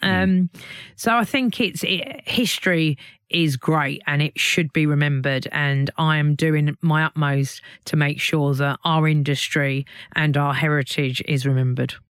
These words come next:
Speaker 1: There was something you said earlier when you said about the compartmentalizing of personal life and when your marriage fell apart and you were, you were, you know, postnatal depression, all that, you said, and you looked at me and there was a very steely look. You said,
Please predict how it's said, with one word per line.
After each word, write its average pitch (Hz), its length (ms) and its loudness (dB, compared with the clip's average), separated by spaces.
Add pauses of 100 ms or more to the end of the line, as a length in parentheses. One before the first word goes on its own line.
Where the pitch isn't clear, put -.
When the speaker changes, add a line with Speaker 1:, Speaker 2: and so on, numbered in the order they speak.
(680)
Speaker 1:
There 117 100 0
was 107 120 0
something 135 260 2
you 107 60 -2
said 98 220 0
earlier 90 280 -2
when 90 160 -2
you 90 80 -2
said 90 280 0
about 87 320 -2
the - 80 -20
compartmentalizing 90 1080 -2
of 87 160 -4 (340)
personal 92 400 0
life 85 200 -2
and 101 80 0
when 90 120 2
your 87 120 2
marriage 85 460 0 (360)
fell 78 120 -6
apart 87 520 0
and 85 160 0
you 87 140 2
were, 85 140 0 (120)
you 92 160 -2
were, 90 80 -2 (280)
you 95 80 0
know, 87 100 -6
postnatal 95 480 -2
depression, 95 400 -4
all 90 60 0
that, 90 140 -2
you - 60 -6
said, 95 320 -2 (840)
and 98 140 0
you 101 80 0
looked 110 300 0
at - 60 -6
me 98 120 0
and 85 100 -2
there 90 60 -2
was 87 120 -2
a 90 60 0
very 104 400 -2
steely 87 460 -2
look. 82 260 -4
You 90 80 0
said, 90 320 -2